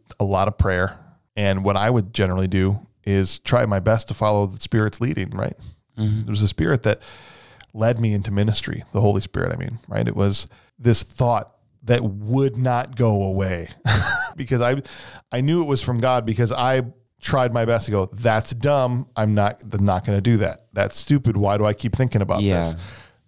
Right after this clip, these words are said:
Speaker 1: I'm never in a million years gonna go into <laughs> ministry."
Speaker 2: Yeah.
Speaker 1: And so it just, when it just wouldn't stop, wouldn't stop, wouldn't stop, I had to go, "Where is this coming from?" And then it's a lot of prayer. It's a lot of,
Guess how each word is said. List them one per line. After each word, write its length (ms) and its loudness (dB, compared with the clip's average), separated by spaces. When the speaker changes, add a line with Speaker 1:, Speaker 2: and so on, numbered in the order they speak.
Speaker 1:
I'm 280 -2
never 300 2
in 60 2
a 40 0
million 340 2
years 280 2
gonna 200 0
go 160 -2
into 120 2
<laughs> 0 -
ministry." 760 0
Speaker 2:
Yeah. 120 -2
Speaker 1:
And 160 0
so 220 4
it 60 0
just, 180 -4
when 180 0
it 60 2
just 160 0
wouldn't 340 2
stop, 440 0
wouldn't 180 4
stop, 380 0
wouldn't 260 -6
stop, 560 0
I 40 -4
had 120 2
to 60 2
go, 120 0
"Where 220 2
is 100 2
this 120 0
coming 360 0
from?" 360 -12
And 200 0
then 180 4
it's 120 -2
a 40 0
lot 220 0
of 240 -8
prayer. 340 2
It's 140 -8
a 60 -6
lot 200 0
of, 180 -10